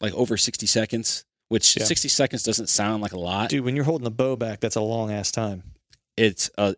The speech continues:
Speaker 1: it's forever. And, um, at the end of that, like, there's been a couple times where I've, I've, I've had to let down. Uh, one of the does that I shot in the late season here, I drew, I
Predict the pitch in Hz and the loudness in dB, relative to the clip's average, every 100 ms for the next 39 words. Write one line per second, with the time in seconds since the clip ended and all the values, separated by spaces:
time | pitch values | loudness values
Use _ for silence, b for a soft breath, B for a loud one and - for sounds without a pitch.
0 | _ 107 104 - - - 113 107 - 107 | _ -2 0 -2 -4 0 2 2 2 0
1 | 90 85 73 _ _ _ _ _ - 110 | 0 -8 -12 _ _ _ _ _ 0 2
2 | 101 98 101 95 90 90 85 _ _ _ | 2 0 0 0 -4 -8 -14 _ _ _
3 | _ _ _ _ _ _ 95 - 117 131 | _ _ _ _ _ _ -6 2 2 4
4 | 95 95 92 95 107 104 - 107 104 123 | 2 0 -4 -2 0 2 0 -2 0 -2
5 | - 95 92 98 92 95 92 - 98 101 | -2 -4 -2 -4 -2 -2 -4 -6 -8 -6
6 | 95 98 92 104 107 95 87 _ _ _ | -2 -2 -2 -4 -4 -6 -10 _ _ _
7 | _ 90 95 92 98 104 92 98 104 101 | _ -6 -2 0 0 0 0 0 0 0
8 | 95 104 92 90 98 139 - 101 90 92 | 0 0 -2 -2 -2 0 0 -2 -6 -4
9 | 127 98 90 _ _ _ - 95 110 95 | -2 -2 -6 _ _ _ -4 2 4 2